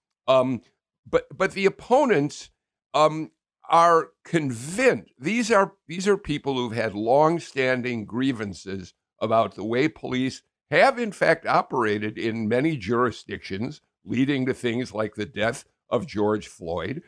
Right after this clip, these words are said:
the shooting of the protester in, who was, uh, i-, sitting in a tent in the forest and may have fired first, but nevertheless was killed.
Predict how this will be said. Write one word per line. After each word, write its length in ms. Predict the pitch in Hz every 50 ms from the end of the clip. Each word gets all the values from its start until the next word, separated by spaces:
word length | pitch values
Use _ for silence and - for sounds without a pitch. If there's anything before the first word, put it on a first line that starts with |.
| _ _ _ _ -
the 340 | 90 127 135 123 123 110 -
shooting 680 | - - - - 135 139 147 151 151 143 156 175 170 - _ _ _ _ _ _ _ _ -
of 320 | 127 120 120 107 98 95
the 220 | 110 117 117 113
protester 960 | - _ - 123 127 123 - - 147 135 - - - - 143 - - - _ _ _ _ _ _ _ -
in, 280 | 120 123 123 120 123 113
who 340 | 76 95 98 123 131 120
was, 340 | 113 117 117 113 113 101 98 117
uh, 200 | 107 107 110 - -
i-, 180 | 110 104 98 98 - 101
sitting 360 | 98 - - 156 143 131 127
in 80 | 123 120
a 80 | 113
tent 340 | - - - 127 127 127 -
in 200 | - 120 117 110
the 60 | 104
forest 560 | - - - 113 107 101 120 143 147 - - -
and 280 | 113 107 107 113 110 113
may 360 | 123 131 143 156 160 160 143
have 220 | 120 123 123 110
fired 480 | - - - 123 120 120 120 110 107 101 _ _ _ _ -
first, 360 | 185 220 220 151 139 127 -
but 120 | 120 110
nevertheless 540 | 117 131 127 120 123 117 117 117 110 101 -
was 180 | 107 104 95 -
killed. 540 | _ - - 185 208 175 127 117 110 104